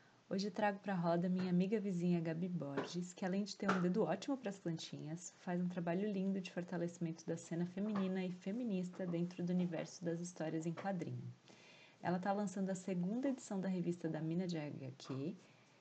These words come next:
e a pré-venda já tá rolando em formato de financiamento coletivo. Vale conferir e apoiar. Há uns tempos participei de um Impact Morning, um encontro mensal do Hub São Paulo, pra trocar uma ideia sobre como comunidades podem fortalecer o empoderamento feminino.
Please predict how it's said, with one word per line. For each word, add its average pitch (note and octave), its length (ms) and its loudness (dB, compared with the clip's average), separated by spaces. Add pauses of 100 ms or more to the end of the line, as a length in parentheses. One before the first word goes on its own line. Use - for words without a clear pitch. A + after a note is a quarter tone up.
e F#3+ 100 2
a F#3+ 60 4
pré-venda G3 520 2
já G#3+ 140 -2
tá B3+ 140 0
rolando G3+ 360 2
em G3 40 2
formato F#3 460 -4
de F3+ 100 -2
financiamento G3 720 -2
coletivo. D3+ 720 -2
Vale D#3+ 240 0
conferir F3 460 -2
e C#3+ 40 -2
apoiar. E3+ 420 -4 (880)
Há - 80 2
uns A3+ 140 0
tempos B3+ 340 0
participei G3+ 380 -2
de F#3+ 120 -2
um G#3 40 2
Impact G#3 420 -2
Morning, F3 480 0
um F#3+ 100 -2
encontro F3+ 380 -2
mensal F3+ 420 -2
do E3+ 100 -2
Hub E3 260 -2
São D3 180 -8
Paulo, D3 380 -4
pra F3 160 -4
trocar F3 300 -6
uma F#3 120 0
ideia E3 260 -2
sobre F3 280 -6
como F3 340 0
comunidades F3 800 0
podem F3 280 0
fortalecer F#3+ 640 -4
o F3+ 40 2
empoderamento F#3 680 -2
feminino. F#3 500 -2